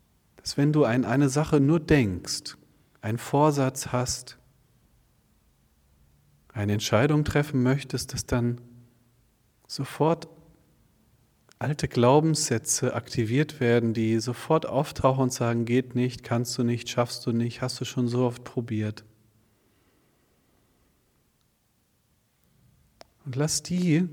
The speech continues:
wenn du den Gedanken denkst: "Ich erneuere mich, ich erfinde mich neu"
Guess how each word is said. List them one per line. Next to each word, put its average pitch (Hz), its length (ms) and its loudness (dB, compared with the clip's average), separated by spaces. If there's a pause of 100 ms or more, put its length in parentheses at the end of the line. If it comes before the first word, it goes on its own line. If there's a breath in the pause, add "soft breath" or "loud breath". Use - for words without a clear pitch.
(1200)
wenn 123 80 -4
du 120 80 -2
den 117 140 0
Gedanken 127 500 2
denkst: 113 400 -2
"Ich 127 180 -8
erneuere 120 540 6
mich, 85 280 -6
ich 101 160 -10
erfinde 127 400 2
mich 113 240 -2
neu" 92 320 -4